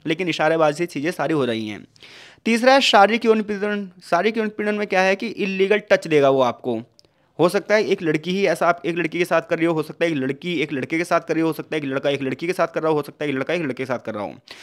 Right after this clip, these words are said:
जैसे कि शारीरिक संपर्क की दिशा में वो आगे बढ़ेगा, बेमतलब का टच देगा आपको, पिंच करेगा, रगड़ देगा या किसी स्त्री के रास्ते को रोकना, उसे किनारे पर ले जाना,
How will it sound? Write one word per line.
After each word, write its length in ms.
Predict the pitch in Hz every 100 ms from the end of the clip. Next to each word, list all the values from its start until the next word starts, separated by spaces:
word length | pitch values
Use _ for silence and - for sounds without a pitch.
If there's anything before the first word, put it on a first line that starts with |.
| - - - 170
जैसे 220 | 185 233
कि 80 | 240
शारीरिक 320 | 202 190 202
संपर्क 280 | 202 190 190
की 60 |
दिशा 180 | 170 165
में 80 | 165
वो 60 |
आगे 180 | 151 165
बढ़ेगा, 380 | 170 156 156 156 - _ - _ _
बेमतलब 500 | 135 180 220 208 208 208
का 60 | 196
टच 240 | 196 190
देगा 260 | 175 175 165
आपको, 300 | 165 165 156 151 _ _ 214
पिंच 200 | 220 -
करेगा, 500 | 196 180 170 170 156 _ _ -
रगड़ 300 | 147 185 220
देगा 420 | 202 185 175 160 156 _ -
या 160 | 214 220
किसी 300 | 220 214 202
स्त्री 200 | 190 202
के 80 | 208
रास्ते 280 | 180 185
को 80 | 185
रोकना, 500 | 160 165 185 175 175 - _ -
उसे 200 | 165 196
किनारे 360 | 190 165 175
पर 120 | 180 185
ले 140 | 175
जाना, 360 | 165 165 165